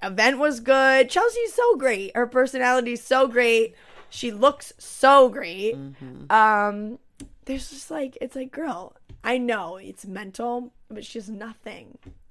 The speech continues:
Speaker 1: to
Speaker 2: Right.
Speaker 1: worry about.
Speaker 2: No.
Speaker 1: Um,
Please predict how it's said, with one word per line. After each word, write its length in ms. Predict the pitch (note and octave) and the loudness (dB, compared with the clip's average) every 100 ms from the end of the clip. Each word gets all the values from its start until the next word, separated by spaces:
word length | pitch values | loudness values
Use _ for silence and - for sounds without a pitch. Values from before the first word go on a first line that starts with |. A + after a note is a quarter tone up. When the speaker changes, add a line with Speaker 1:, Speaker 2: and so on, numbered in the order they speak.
| _ | _
Speaker 1:
to 100 | - | -16
Speaker 2:
Right. 40 | - | -12
Speaker 1:
worry 200 | - A#2+ | -12 -14
about. 300 | - - - C3 | -18 -20 -20 -20
Speaker 2:
No. 140 | A#2 - D3+ _ - - - - A3+ | -20 -20 _ _ -20 -20 -20 -12 -6
Speaker 1:
Um, 440 | G#3+ G3 F#3 G3+ | -4 -4 -6 -12